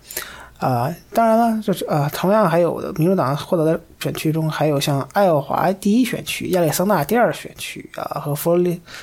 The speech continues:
里达第二十七选区这样有着民主党D N A的传统摇摆选区。而宾夕法尼亚州最高法院在今年年初所重划的国会选区地图，更是直接送给了民主党原先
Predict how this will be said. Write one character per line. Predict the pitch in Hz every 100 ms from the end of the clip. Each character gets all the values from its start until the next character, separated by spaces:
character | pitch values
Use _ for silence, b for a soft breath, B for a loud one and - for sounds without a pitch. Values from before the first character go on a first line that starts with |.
| B
里 | 143
达 | 127 120
第 | 190
二 | 190
十 | 185
七 | - 269
选 | 214 117
区 | 127
这 | 131
样 | 151 139
有 | -
着 | 131 127
民 | 139
主 | 202
党 | 180 123
D | 147 147
N | 170
A | 165
的 | 123 -
传 | - 170
统 | 190 135 127 -
摇 | 135
摆 | 214 104
选 | - -
区。 | - - - _ B B B B B
而 | - 143 151 175
宾 | 220
夕 | 220
法 | 226 135
尼 | 175
亚 | 156
州 | 156 190
最 | 202
高 | 208 226
法 | - -
院 | 143 - -
在 | 131
今 | 131
年 | 180 170
年 | 139 156
初 | - 202 220 -
所 | - -
重 | 139 156
划 | 190
的 | 143
国 | 139
会 | 165 156
选 | 147 123
区 | -
地 | 180 180
图， | - - - -
更 | 156
是 | 139
直 | - 147
接 | 190
送 | 208 214
给 | 127
了 | 92
民 | 123
主 | 143 151
党 | - - B B B
原 | 165
先 | 147